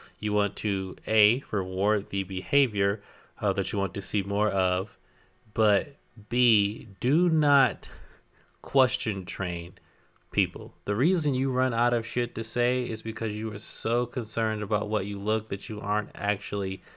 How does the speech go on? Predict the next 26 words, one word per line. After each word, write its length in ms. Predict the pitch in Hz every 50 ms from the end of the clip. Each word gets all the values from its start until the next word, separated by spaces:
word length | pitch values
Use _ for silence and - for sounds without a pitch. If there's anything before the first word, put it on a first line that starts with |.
| - _ _ -
listening 520 | 104 113 127 123 - 135 123 120 120 117
to 160 | - - 120 110
the 140 | 113 110
words 540 | 101 98 104 117 120 120 120 120 120 117 -
that 160 | - 101 101
are 60 | 98 92
coming 480 | - - 120 117 113 117 113 110 -
out 360 | - 107 107 107 107 101 -
of 220 | 104 104 101 101 101
their 240 | 104 101 104 101 101
mouths. 480 | 101 98 98 95 92 87 92 92 -
Do 220 | - - 110 117 123
not 280 | 131 135 135 117 110
respond 760 | 117 120 117 - - - - 123 127 127 131 131 131 131 - - _ _ _ _ _ _ _ _ _ _ _ _ _ _ _ _ _ _ _ _ _ _ _ - -
to 200 | - - 117 107
what 240 | 104 107 110 110 107
someone 440 | - - - 113 117 127 131 135 127
else's 420 | 120 131 135 135 - - 123 113
answer 420 | - 123 131 139 135 - - 127 117
for 140 | - 120 110
your 160 | 113 120 120
question 500 | - - 147 147 147 - - 123 110 -
is 340 | 104 98 98 95 98 - -
with 340 | 101 101 110 123 131 131 - - - _ _ _ _ _ _ -
another 1300 | 107 104 104 104 104 101 101 101 - _ _ _ _ - - 98 95 92 90 90 92 90 92 92 - _ _ _ _ _
question. 540 | - - 101 90 - - - - - -